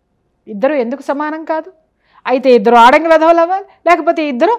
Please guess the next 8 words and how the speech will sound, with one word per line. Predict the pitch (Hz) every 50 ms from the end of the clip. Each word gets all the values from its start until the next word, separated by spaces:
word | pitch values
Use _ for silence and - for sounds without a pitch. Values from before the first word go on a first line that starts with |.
| 466 _ - 220
గొప్పవాళ్ళు | 240 233 220 190 175 170 165 160 160
అవ్వాలి. | 156 147 - _ _ _ _ _ _ _ _ _ _ _ _ _ _ _ _ _ _ _ _ _ _ _ _ _ _ _ _ _ _ _ _ _ _ _ _ _ _ _ _ _ _ _ _ _ _ _ _ _ _ _ _ _ _ _ _ _ _ _ _ _ _ _ - 202 208
ఎవరు? | 202 214 254 254 226 180 165 175 _ _ _ _ _ _ _ _ _ _ _ -
ఏ | 226 247 269
మనస్తత్వంతో | 277 311 294 294 285 - 285 277 - 269 240 233 233 208
చూస్తున్నాం | 202 - 190 - _ - 190 170 165 160 160 156
మనము? | 151 147 147 151 160 165 _ _ _ _ _ _ _ _ -
ఏ | 202 233 277 330